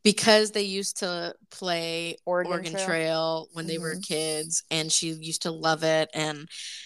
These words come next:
Speaker 1: you know, she, of course, would place her home on the plot of land the furthest away from everybody
Speaker 2: Mm-hmm.
Speaker 1: else. And so Sam knows just how to, like, you know, rein her in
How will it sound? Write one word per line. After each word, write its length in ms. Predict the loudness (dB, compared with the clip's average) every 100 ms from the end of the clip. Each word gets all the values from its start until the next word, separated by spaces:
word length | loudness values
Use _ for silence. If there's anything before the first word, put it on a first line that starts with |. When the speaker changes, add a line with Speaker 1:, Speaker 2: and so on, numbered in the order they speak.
| -8
Speaker 1:
you 160 | 2 6
know, 200 | 6 6
she, 420 | 4 2 0 0
of 100 | -2
course, 380 | -4 -2 -2 -2
would 160 | -6 -6
place 300 | -4 -2 -2
her 120 | -4
home 640 | -4 -6 -6 -8 -8 -12 -4
on 140 | 0 2
the 80 | 2
plot 300 | 4 4 4
of 80 |
land 260 | 0 -2 -4
the 60 | -4
furthest 400 | -4 -2 0 0
away 200 | 2 0
from 200 | -2 -6
everybody 380 | -2 0 2 2
Speaker 2:
Mm-hmm. 80 | 2 0
Speaker 1:
else. 300 | 0 0 -2 0
And 300 | 0 2 2
so 460 | 4 4 4 2 -2 -12 -16 2
Sam 380 | 8 10 10 6
knows 260 | 2 0
just 300 | 0 0 0
how 160 | -2 -4
to, 80 | -4
like, 460 | -2 -2 -2 -8 -16
you 160 | -10 -6
know, 140 | -6
rein 340 | -4 0 0
her 240 | -2 -2 -2
in 540 | -2 -2 -4 -6 -12